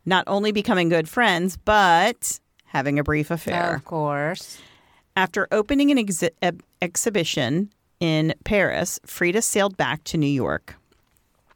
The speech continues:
Speaker 1: She was eager to be reunited with, reunited with her former lover, but he decided to end their affair as he had met another woman whom he was planning to marry. Frida traveled back to Mexico City, where Rivera filed for a divorce. He stated publicly that the divorce was merely a matter, this is quoted,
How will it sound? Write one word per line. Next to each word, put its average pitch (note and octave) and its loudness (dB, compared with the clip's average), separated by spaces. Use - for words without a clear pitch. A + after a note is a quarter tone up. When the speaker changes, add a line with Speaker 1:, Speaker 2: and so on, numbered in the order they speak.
Speaker 1:
She - 0
was F3+ 0
eager F#3+ 0
to A#3 -4
be G#3+ -2
reunited D#3 2
with, D#3 -4
reunited D3+ 0
with D#3+ -2
her E3+ 0
former F#3 0
lover, F#3+ 0
but F3 -2
he - -2
decided F#3 0
to - -4
end D3+ 2
their D3 2
affair C#3+ 0
as D#3+ -2
he B3 0
had A3+ -2
met A3 -2
another G#3 0
woman E3+ 0
whom E3+ 0
he E3+ 0
was D#3 -4
planning D3 -2
to C#3 -6
marry. C#3 -2
Frida A#3+ 0
traveled F3+ -2
back D#3 0
to F#3 -6
Mexico E3 0
City, C3+ -2
where D3 0
Rivera D3+ 0
filed C3+ -2
for C#3 -2
a C3+ 0
divorce. - -4
He - -2
stated G#3 0
publicly D#3+ -2
that D#3+ -2
the F3 0
divorce F3 -2
was F3 -2
merely F3 2
a E3+ 2
matter, E3+ 2
this D#3 -4
is E3 -4
quoted, C#3 -2